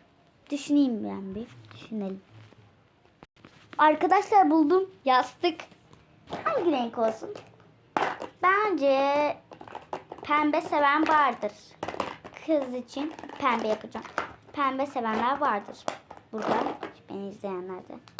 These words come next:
E, pembe sevenler varsa yoruma yazın. Hmm. Yapıyoruz. Yaptım arkadaşlar. Bakın bildiğin yastık oldu. Ha, benim yapabildiğim bu. Yastık altı yastık.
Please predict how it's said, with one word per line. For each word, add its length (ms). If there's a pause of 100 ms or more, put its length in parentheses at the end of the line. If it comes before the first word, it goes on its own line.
(800)
E, 160
pembe 280
sevenler 380
varsa 480
yoruma 360
yazın. 400 (1700)
Hmm. 160 (760)
Yapıyoruz. 960 (1160)
Yaptım 460
arkadaşlar. 720 (880)
Bakın 280
bildiğin 400
yastık 400
oldu. 280
Ha, 120 (140)
benim 220
yapabildiğim 600
bu. 100
Yastık 480
altı 340
yastık. 420